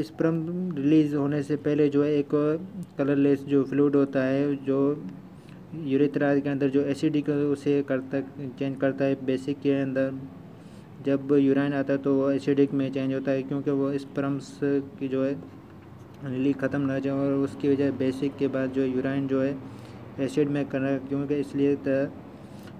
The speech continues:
जो pathogens वगैरह तो वो enter ना हो सकें body के अंदर। bulbourethral glands contribute fluid to semen,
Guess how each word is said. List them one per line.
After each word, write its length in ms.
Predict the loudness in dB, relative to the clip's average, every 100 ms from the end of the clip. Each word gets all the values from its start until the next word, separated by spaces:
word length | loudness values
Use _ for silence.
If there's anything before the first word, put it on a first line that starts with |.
| -4
जो 80 |
pathogens 560 | -2 0 2 2 2 0
वगैरह 380 | 0 2 2 2
तो 100 | 0
वो 120 | 0
enter 320 | 0 -2 0
ना 180 | 0 0
हो 120 | -2
सकें 480 | -4 -4 -4 -4 -4
body 240 | -2 -2 -2
के 120 | -2
अंदर। 340 | -2 -4 -6 -10 -14 -16 -16 -18 -18 -16 -16 -16 -14 -14 -14 -16 -6
bulbourethral 840 | 0 2 4 6 6 4 4 4 4
glands 500 | 4 4 4 2 0 -2 -2
contribute 760 | 0 0 2 2 6 4 4 -6
fluid 480 | -2 4 6 4 2
to 160 | 0 0
semen, 520 | 0 -2 0 0 -2